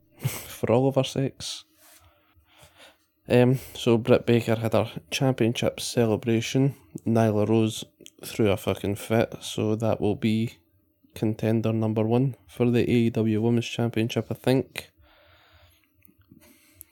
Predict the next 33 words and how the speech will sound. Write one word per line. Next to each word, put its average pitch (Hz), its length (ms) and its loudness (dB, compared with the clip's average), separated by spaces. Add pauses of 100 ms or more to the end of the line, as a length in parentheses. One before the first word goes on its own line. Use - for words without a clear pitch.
(120)
That's 113 260 0
all 113 160 4
there 110 120 0
was 107 220 0
to 117 100 -4
that 107 200 -2
fucking 117 320 -4
segment. 117 420 -2
I'm 120 80 0
not 123 140 0
getting 110 220 0
into 110 220 0
more. 120 380 4 (560)
Then 117 180 0
we 113 60 -2
had 110 420 0
Bunny 113 340 2
versus 107 480 -2
Red 107 220 0
Velvet. 117 640 2 (540)
Looks - 220 -2
as 110 100 -2
though 107 160 4
Red 110 320 2
Velvet 107 420 2
started - 460 -4
their 107 140 0
own 113 200 2
group 113 360 0
with 113 340 -2
Big 110 200 -2
Swole 120 680 0
and 107 280 0